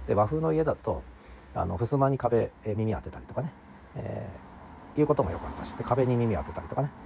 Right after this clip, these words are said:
で、昔古いアパートだと、もう隣の音が聞こえちゃうから、なんかこう、耳当てて聞いてるというね、えー、こともよくあったわけね。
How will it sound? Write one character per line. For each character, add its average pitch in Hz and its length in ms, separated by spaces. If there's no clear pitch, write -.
で、 123 80
昔 143 240
古 151 180
い 127 60
ア 90 40
パ 98 100
ー - 20
ト 90 80
だ 78 80
と、 101 120
も 101 100
う - 20
隣 117 240
の 104 80
音 101 100
が - 80
聞 - 80
こ 110 100
え 98 40
ち - 80
ゃ - 20
う - 60
か - 80
ら、 85 180
な 110 80
ん - 20
か - 100
こ - 320
う、 107 40
耳 113 160
当 95 80
て - 80
て - 80
聞 - 100
い 85 40
て - 120
る - 80
と - 120
い - 20
う - 120
ね、 - 120
え 95 180
ー、 - 20
こ - 100
と 73 80
も 69 60
よ 117 100
く - 100
あ - 40
っ - 60
た - 80
わ - 60
け - 80
ね。 110 160